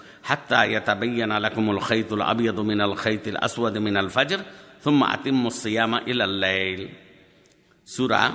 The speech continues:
বাকারার একশো সাতাশি নম্বর আয়াত। এখানে আল্লাহ তাবারক ওয়া তাআলা রাত্রে, আহ, বিবির সঙ্গে সহবাস করার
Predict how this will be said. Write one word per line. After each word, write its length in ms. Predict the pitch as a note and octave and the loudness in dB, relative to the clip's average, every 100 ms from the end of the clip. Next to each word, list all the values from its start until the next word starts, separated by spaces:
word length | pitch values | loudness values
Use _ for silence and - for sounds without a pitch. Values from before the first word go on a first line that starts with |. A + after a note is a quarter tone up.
| - - - - | -4 -18 -20 -2
বাকারার 480 | A2+ A#2+ A2+ A2 C#3 - | 0 2 2 2 0 0
একশো 540 | G2+ A2 - B2 D#3 - - | 0 0 -2 -2 -2 -6 -4
সাতাশি 460 | - A2 G#2 - | -2 0 -2 -2
নম্বর 320 | G2 F#2+ F#2+ F#2 | -4 -4 -4 -6
আয়াত। 400 | F2 D2+ - - - - - - - - | -6 -8 -12 -20 -20 -20 -20 -20 -20 -6
এখানে 500 | B2 D3+ D#3+ D3 E3 - - - - - - - _ - | -2 2 4 4 0 -4 -14 -20 -20 -20 -20 -20 _ 0
আল্লাহ 300 | C#3+ F3 F#3+ | 4 4 4
তাবারক 420 | D3+ C#3 C3+ C3+ | 4 4 4 2
ওয়া 100 | B2+ | 0
তাআলা 340 | A#2 A#2+ D#3 C4 - - - - - - _ | 4 4 4 2 -8 -18 -20 -20 -20 -20 _
রাত্রে, 640 | G2+ A#2 B2+ - F3+ E3 G2 - - - - - - - _ _ _ _ - | 0 4 4 4 4 6 4 -6 -16 -20 -20 -20 -20 -20 _ _ _ _ -2
আহ, 340 | A2+ G#2 F#2 - - - - - | 2 2 0 -6 -18 -20 -20 -20
বিবির 380 | G2+ G#2 D3 F3+ | -8 0 0 2
সঙ্গে 440 | F3 F#3+ D#3 C3 G#2 | 4 6 6 6 2
সহবাস 520 | C3+ B2+ C#3+ C#3+ - | 2 2 4 2 4
করার 320 | B2+ B2 | 4 4